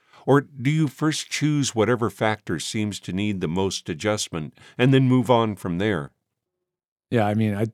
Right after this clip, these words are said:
Speaker 2: I just start with, "What do I hear?" And if I hear s-, issues that I cannot fix with a stack, I will tell the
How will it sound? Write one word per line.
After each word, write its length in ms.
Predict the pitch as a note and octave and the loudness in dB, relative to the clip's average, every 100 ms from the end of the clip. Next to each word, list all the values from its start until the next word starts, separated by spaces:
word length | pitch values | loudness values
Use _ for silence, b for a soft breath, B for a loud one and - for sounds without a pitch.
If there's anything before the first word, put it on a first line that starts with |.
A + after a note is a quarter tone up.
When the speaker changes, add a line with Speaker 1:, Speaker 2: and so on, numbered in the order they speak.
| A#2+ | 0
Speaker 2:
I 140 | B2+ | 0
just 180 | B2+ A#2+ | 2 0
start 240 | - A#2+ | 0 0
with, 140 | A2 G2+ | 0 0
"What 200 | A2 B2 | 0 0
do 160 | A#2 | 0
I 120 | A2 G2 | 2 0
hear?" 260 | G2+ E2+ - _ _ - | -2 -4 -14 _ _ -6
And 100 | A2+ | 0
if 200 | A2+ A#2+ | 0 2
I 120 | C#3 | 2
hear 160 | C#3+ C#3 | 4 2
s-, 200 | B2 - - | 0 -8 -2
issues 440 | B2+ - C#3 B2 | -2 2 0 2
that 120 | A2+ | 0
I 100 | G#2+ | 0
cannot 540 | A#2 A#2+ A2 A2+ A2 - | -2 -2 0 0 -4 -2
fix 340 | A2 G2+ - | -2 -2 -4
with 120 | F#2+ | -8
a 40 | F#2+ | -6
stack, 400 | - G2 G2+ - _ _ _ _ - | -6 -6 -6 -8 _ _ _ _ -4
I 80 | G2+ | 0
will 140 | A2+ | 0
tell 260 | - A2+ G#2 | 2 2 2
the 240 | F#2 E2+ | 0 -8